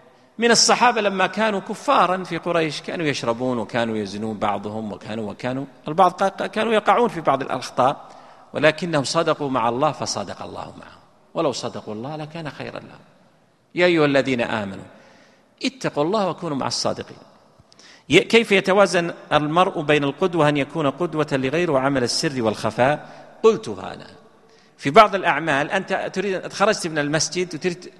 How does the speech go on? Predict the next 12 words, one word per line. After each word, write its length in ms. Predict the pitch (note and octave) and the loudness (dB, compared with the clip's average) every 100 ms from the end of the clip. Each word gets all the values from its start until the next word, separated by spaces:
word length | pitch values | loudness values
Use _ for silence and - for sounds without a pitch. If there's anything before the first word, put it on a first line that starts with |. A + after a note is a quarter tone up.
| - - | -20 -6
ومعك 280 | - E3 - | 0 0 2
ابنك 340 | F#3+ E3 C#3+ | -2 -2 -2
عمره 160 | C#3+ D3 | -2 0
سبع 260 | - D#3 A#2 | 0 0 0
سنوات 460 | - G#2+ G#2+ G2 | 0 2 0 0
أو 60 | G#2+ | -6
تسع، 300 | - - G2+ - - | -6 -6 -8 -16 -12
فتصدق 600 | F3+ G#3+ - C#4 A#3+ - | -2 2 4 4 2 0
ظاهراً، 400 | A3 D#3 A2+ - - - - _ - _ D3 | 0 0 -2 -10 -14 -20 -20 _ -20 _ -4
معك 240 | E3 - | -2 -2
طلابك، 720 | F3+ D#3+ E3 B2+ E2+ - - - - - - _ _ _ _ _ _ D#3 | -2 2 4 4 0 -14 -20 -20 -20 -20 -20 _ _ _ _ _ _ -4
معك 340 | F3+ G3 - | 0 0 -2